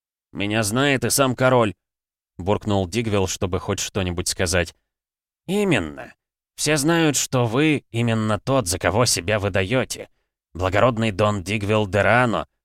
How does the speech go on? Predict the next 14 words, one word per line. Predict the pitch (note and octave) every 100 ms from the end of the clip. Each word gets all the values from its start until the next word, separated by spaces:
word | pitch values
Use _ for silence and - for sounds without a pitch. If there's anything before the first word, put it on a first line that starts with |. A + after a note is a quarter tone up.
| _
без | D2 G2+ G2+
вести | G2+ - G2
пропавший | F2+ - G2+ G2 - G#2+
много | G2 G2 G2
месяцев | F#2+ F#2+ F#2+ F2+ G2 -
назад". | F#2+ F#2+ A#2+ - - _ _ _ _ _ _ _ _ _
"Маги | - F2+ G2+
державы | G#2 A2 A2 B2 A#2+
обещали, | A2+ A2 B2 A2+
что | - G#2+
пошлют | A2+ - A#2+ A2
весть | B2 B2 -
моим | A#2 A2
близким". | A2+ A2+ G2 G2+ E2